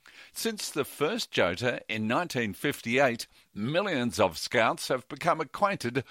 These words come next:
via amateur radio, and contacts sometimes result in relationships that extend for many years. This year, ten thousand seven hundred and three Scouts took part in the event,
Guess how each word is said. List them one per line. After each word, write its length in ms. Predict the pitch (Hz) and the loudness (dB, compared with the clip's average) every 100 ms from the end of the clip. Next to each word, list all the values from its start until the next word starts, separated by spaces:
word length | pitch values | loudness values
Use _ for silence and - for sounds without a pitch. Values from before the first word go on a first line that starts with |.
| - | -12
via 440 | 95 117 170 95 90 | 4 8 10 8 6
amateur 360 | 120 123 120 131 | 4 2 2 4
radio, 540 | 139 156 110 82 69 - - - | 6 6 4 2 0 -6 -4 2
and 220 | 143 127 | 2 4
contacts 640 | 185 170 - 117 131 - - | 0 2 4 4 4 -4 -8
sometimes 760 | - - 190 - 127 131 165 120 | 0 2 2 4 4 4 0 -4
result 560 | 113 131 123 131 139 127 | 0 2 6 6 6 -2
in 140 | 110 | 2
relationships 920 | 110 160 185 - 98 - 98 92 - - - | 4 4 2 -2 -4 0 0 0 -6 -12 -4
that 120 | 151 | -2
extend 480 | 151 113 - 143 123 | -2 -4 -2 0 0
for 140 | - 117 | -2 0
many 260 | 120 110 | 2 2
years. 680 | 101 123 135 78 58 - - _ _ _ - - - | 0 0 0 -2 -4 -8 -8 _ _ _ -20 -20 -10
This 320 | 151 220 - | -4 -2 -2
year, 320 | 196 135 101 - - - | 2 4 4 0 -8 0
ten 260 | 202 220 | 0 0
thousand 600 | - 143 117 104 113 117 - | 4 6 6 4 -2 -4 -8
seven 460 | - - 202 196 151 | -6 2 2 2 -2
hundred 360 | 110 135 127 | 0 0 0
and 220 | 120 113 104 | 0 0 -2
three 380 | - 135 123 | -2 0 2
Scouts 500 | 143 - 185 131 - | 0 -2 0 0 -2
took 260 | - 160 - | -6 -6 -4
part 260 | - 190 175 | 0 2 2
in 140 | 104 | -2
the 100 | 101 | 0
event, 400 | 95 87 104 98 | 0 2 2 2